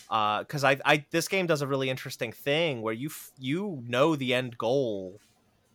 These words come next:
within the first few hours. Like, you know what the final mission is going to be, who the final enemy is going to be, and the whole game is spent building a team to go and do that final, that final mission.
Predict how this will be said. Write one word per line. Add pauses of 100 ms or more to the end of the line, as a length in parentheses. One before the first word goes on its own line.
(280)
within
the
first
few
hours.
Like,
you
know
what
the
final
mission
is
going
to
be,
who
the
final
enemy
is
going
to
be, (560)
and (140)
the
whole
game
is
spent
building
a
team
to
go
and
do
that
final,
that
final
mission.